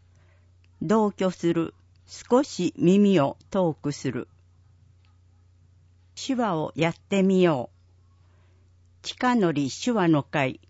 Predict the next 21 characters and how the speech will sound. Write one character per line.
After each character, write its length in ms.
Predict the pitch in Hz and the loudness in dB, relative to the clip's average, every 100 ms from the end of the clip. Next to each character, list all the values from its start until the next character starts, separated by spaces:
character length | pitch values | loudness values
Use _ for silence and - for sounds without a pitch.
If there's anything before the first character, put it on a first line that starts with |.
| _ _ _ | _ _ _
中 340 | 160 190 - 240 | -2 -2 0 -2
島 360 | - 202 196 | -2 0 2
靖 340 | 175 208 220 - | 2 0 -2 -4
子 140 | 175 | -4
さ 240 | 160 143 139 | -2 -2 -2
ん 120 | 110 | -2
で 120 | 135 | -4
す。 240 | - - _ _ _ _ _ _ _ _ _ | -6 -16 _ _ _ _ _ _ _ _ _
楽 360 | - 220 247 247 | -2 2 2 0
し 380 | - 226 180 120 | -2 -2 -2 -2
い、 120 | - - | -10 -8
嬉 340 | 175 202 240 | -2 0 0
し 400 | - - 214 160 - | -2 -4 -2 -4 0
い 60 | |
の 160 | 160 160 | 0 0
手 200 | - 202 | -4 -4
話 200 | 170 135 | -2 -2
は、 200 | 131 - _ _ _ _ _ _ - | -4 -6 _ _ _ _ _ _ 0
曲 180 | 190 | 2
げ 180 | 226 233 | 2 0
た 280 | - 202 190 | -2 -4 -4